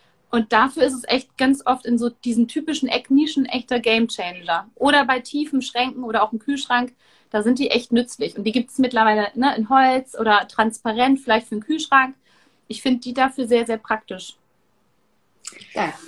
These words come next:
Speaker 2: Kommen wir zum Thema Kühlschrank. Ich glaub, das ist so ein Main-Faktor für viele in der Küche einfach, weil, ähm, grundsätzlich hinten vergessene alte Soßen aus dem Jahr neunzehnhundertdrei,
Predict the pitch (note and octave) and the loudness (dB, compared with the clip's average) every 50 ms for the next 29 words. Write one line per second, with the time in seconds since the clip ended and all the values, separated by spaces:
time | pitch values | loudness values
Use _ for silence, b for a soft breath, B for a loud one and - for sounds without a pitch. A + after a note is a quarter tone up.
0 | - _ - - C4+ D4 F4 E4+ D#4 D#4 - - C#4 B3+ - B3 C4 B3+ B3 A#3+ | -20 _ -2 2 4 4 6 6 4 4 2 2 0 0 2 2 2 4 2 2
1 | A#3 - - - B3 C#4 D#4+ E4+ D4+ - - E3 D#3+ E3 G3 A#3+ C4+ C4+ - G#3 | 0 -2 -4 2 6 8 8 8 6 4 -2 -4 -2 -2 -2 -4 -4 -4 -4 -4
2 | G3 G3 - G#3+ G#3 - G#3+ - - A3 - - - A3 G#3 G#3 G#3 G#3 G3+ G3+ | -4 0 0 0 0 0 -2 -6 -6 -8 -6 -2 2 2 4 4 4 4 4 4
3 | G3+ F#3+ E3+ E3 - - F#3 G#3 - G3+ F3 E3+ G3 G3 G3 G3+ G3+ G#3 A3+ A3+ | 2 0 -2 -8 -12 -12 -10 -8 -6 -6 -4 0 2 4 4 6 6 6 6 4
4 | A3+ A3+ A3 G#3 G3+ - - G#3+ G#3+ G#3 - G#3 F#3+ F#3 G3+ G3+ - - G#3 G#3+ | 4 0 -2 -2 -2 -2 0 0 0 0 0 -2 -2 -2 -4 -10 -12 -8 -4 0
5 | A3+ A#3 A3 E3+ F#3+ G3 G#3 G3 - - B3+ B3 B3+ - G3+ F3 E3 D3+ E3 E3+ | 2 4 4 2 2 -4 -6 -6 -6 -4 -6 -4 -2 -4 -4 -4 -4 -8 -10 -10
6 | - - F#3+ G3 G#3 G3+ E3 F3 E3+ E3+ E3+ E3+ F3 F3 - - F3+ F3 F3 F3 | -6 -4 -4 -2 -4 -4 -2 0 2 2 2 2 2 0 -2 -2 -2 -2 -2 -2
7 | F3 F3 F3 F3 F3 F3 E3+ D#3+ F3+ E3+ - A#3 B3+ - - A3+ - - G#3 G3+ | -2 -4 -8 -12 -14 -14 -16 -16 -10 -4 0 0 0 0 -2 -4 -4 -4 -6 -4
8 | - A#3 B3 B3+ B3 - A3+ A#3 A3+ G#3+ - G3+ F#3 - G#3+ G#3+ - A#3+ A3+ A3 | 0 0 0 0 0 -6 -10 -10 -10 -8 -6 -4 0 0 0 0 0 -2 -4 -2
9 | A3 G#3+ G#3 - - - F#3 G3+ G#3+ A3 A3 G#3+ G#3 G3 F#3+ - G3+ G3 A#3 A#3+ | -2 -2 -2 -2 0 2 2 4 4 4 2 2 0 0 0 -2 -2 -2 -2 -2
10 | - B3+ A#3 A3+ G#3+ - - - F#3 F#3 F#3+ G3 F#3 F#3 F#3 F#3+ G3 G3 G#3 G3+ | -4 -8 -14 -16 -16 -12 -8 -6 -6 -6 -6 -6 -4 -2 -2 -2 -4 -6 -8 -8
11 | - G#3 F#3+ F#3 F3 F3 E3+ F#3 E3+ E3 E3 F3 A3 C#4 D#4+ | -8 -8 -8 -10 -12 -14 -12 -8 -2 0 2 2 2 2 0